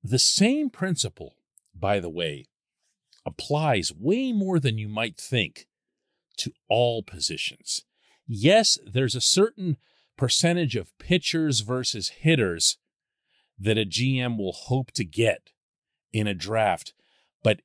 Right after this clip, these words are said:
if they end up with a draft, and I can't remember off the top of my head, there was a team, it might be Anaheim. Uh, it might be the Angels that did this, where they drafted, like, five million pitchers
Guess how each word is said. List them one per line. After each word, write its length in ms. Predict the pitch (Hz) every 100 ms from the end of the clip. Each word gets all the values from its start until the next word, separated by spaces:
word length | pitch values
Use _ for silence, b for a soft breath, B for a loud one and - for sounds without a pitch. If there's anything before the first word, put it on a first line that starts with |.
| -
if 180 | 135 113
they 360 | 110 185 220
end 200 | 214 180
up 240 | 165 143 127
with 160 | 107
a 60 | 92
draft, 520 | 76 104 110 92 -
and 120 | 95
I 120 | 98
can't 300 | 127 - 208
remember 280 | 135 143 120
off 80 | 101
the 80 | 110
top 220 | - 127
of 60 | 104
my 100 | 95
head, 200 | 110 92
there 80 |
was 120 | 87 87
a 80 |
team, 280 | - - 151
it 80 | 92
might 200 | 196 254
be 200 | 131 104
Anaheim. 380 | 123 98 87 - _ _ _ _ _ _ _ -
Uh, 160 | 92 90
it 160 | 101
might 180 | 110 196
be 100 | 180
the 200 | 131 117
Angels 400 | 123 131 95 76
that 160 | 82 71
did 180 | 110 95
this, 240 | 76 -
where 120 | 82
they 120 | 95
drafted, 540 | 90 117 147 170 127 87
like, 180 | 82 -
five 440 | - 139 160 135
million 400 | 135 147 135 98
pitchers 540 | - 143 - 76 -